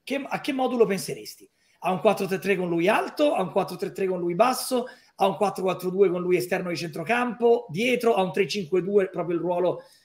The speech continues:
Qual è per te, per quello che hai capito, il uea ideale? Poi ovviamente dovrà ambientarsi nella squadra che avremo.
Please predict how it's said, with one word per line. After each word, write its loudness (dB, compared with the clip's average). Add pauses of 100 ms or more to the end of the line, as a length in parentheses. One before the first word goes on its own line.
(140)
Qual 2
è -2
per -2
te, 0
per -4
quello 0
che 0
hai 2
capito, 2
il 8
uea 4
ideale? -2
Poi 2
ovviamente 0
dovrà -6
ambientarsi -10
nella -12
squadra -14
che -18
avremo. -18